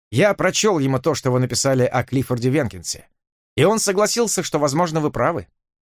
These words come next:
Сказал, что очень переживает из-за Данила, потому что парень ему нравится, но обещал сделать все, как вы просите. Сказал, что сам прибудет сюда, прилетит на аэродром в Скукузе завтра утром. Полиция будет наготове.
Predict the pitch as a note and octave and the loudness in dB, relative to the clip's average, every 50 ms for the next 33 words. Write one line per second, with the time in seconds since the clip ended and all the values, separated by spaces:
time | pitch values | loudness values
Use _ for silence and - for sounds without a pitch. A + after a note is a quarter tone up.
0 | _ _ _ _ _ - - D3 C3+ C3 E3+ E3+ - - - D#3+ - - A3+ B3 | _ _ _ _ _ -4 -2 0 2 2 2 0 0 0 -2 -2 0 0 0 0
1 | - - _ - - G#3 G3+ G3+ - E3 D#3 D#3 C#3+ A#2 A#2+ C#3+ F3+ G3+ G#3 D#3+ | 0 -2 _ -4 -2 -2 -2 -2 -2 0 0 2 2 2 2 2 2 2 0 -2
2 | B2 - _ A#2+ A2+ G#2 F#2+ A#2+ B2+ A#2+ C3 D#3 E3+ E3+ C3 G#2+ F#2+ G#2+ B2 B2 | -4 -6 _ -6 -4 -4 -2 0 0 0 0 0 0 0 0 0 0 -2 -2 -2
3 | A#2 - - F#2+ - C#3 C#3+ D3 C#3+ C#3+ D3 D3+ D#3 D#3 E3+ G3+ A3 A3 D3 G#2 | -2 -4 -4 -2 0 0 0 0 0 -2 -2 -2 -2 0 0 0 0 0 -2 -4
4 | - - - - - _ _ _ _ _ _ _ _ _ - B2 C3+ G#3 B3 B3+ | -4 -6 -10 -10 -12 _ _ _ _ _ _ _ _ _ 0 2 4 4 4 2
5 | C4 B3 - - B3+ B3 B3 A3+ F#3+ G3+ A3+ A3+ A#3 - - - - C#3+ D#3 G3 | 2 0 0 2 2 2 2 0 0 -2 0 0 -2 -4 -4 -4 0 0 0 0
6 | - G3+ - - F#3 - A2 G#2 G2 - G#2 F#2 - G#2 G2 G2 - _ _ _ | 0 -2 -4 -4 -4 -4 -2 -4 -4 -4 -6 -8 -8 -8 -10 -10 -12 _ _ _
7 | _ _ _ _ _ _ - - D#3+ C3+ - A3+ A3 - - B3 A#3+ - - - | _ _ _ _ _ _ -2 0 2 2 2 2 2 2 0 0 0 2 2 2
8 | A#3+ A3 D#3 C3 C#3 C#3+ C3+ B2+ A#2 A2+ G#2+ - - - B2 A2+ G2+ E2+ E2 - | 2 2 0 0 -2 -2 0 0 -2 -2 -4 -6 -6 -4 -2 -2 -2 -4 -4 -8
9 | _ _ _ _ _ _ D#3+ F#3 G#3 G#3 G#3+ E3+ - A#3 A3 - - F3+ F#3 F3+ | _ _ _ _ _ _ 2 4 4 2 2 0 0 -2 -2 0 0 2 2 4
10 | F3+ F#3 F#3 E3+ G#3+ A3 G3+ E3 - - - - - G3 F#3+ - B3 B3 G#3 C3 | 4 4 4 4 2 2 2 0 -2 -6 -10 -2 0 0 0 0 -4 -4 -4 -2
11 | A#2 F#2+ D#2+ - _ _ _ _ _ _ _ _ - A2 E3 A3+ F#3+ - - F3+ | -4 -4 -6 -8 _ _ _ _ _ _ _ _ 0 2 2 2 2 2 0 -2
12 | G3 - G#3 F3+ C3 - F#2+ E2+ C2+ - _ _ _ _ _ _ _ _ _ _ | -2 0 0 0 0 -2 -4 -8 -12 -16 _ _ _ _ _ _ _ _ _ _
13 | _ _ - C#3+ F3 A3+ B3 - - A#3 A3 E3+ D#3 D#3 F#3+ - E3 D#3 B2 A#2+ | _ _ 2 2 4 2 0 2 2 0 2 2 2 0 0 -2 0 -2 -2 0
14 | - A2 G#2 G2 G2+ G2 F2+ | -2 -2 -2 0 0 -2 -4